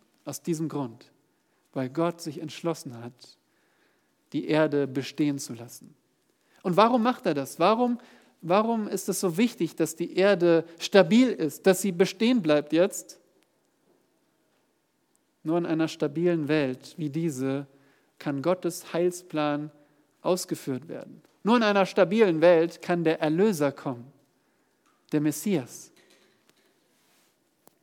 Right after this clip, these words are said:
Wer ist der Erlöser? Jesus Christus.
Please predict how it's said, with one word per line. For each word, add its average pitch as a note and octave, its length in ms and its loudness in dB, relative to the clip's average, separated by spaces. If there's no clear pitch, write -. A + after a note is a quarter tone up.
Wer C3+ 180 0
ist - 140 -8
der C#3+ 80 -6
Erlöser? D3 520 -4
Jesus C#3 340 -4
Christus. - 560 -16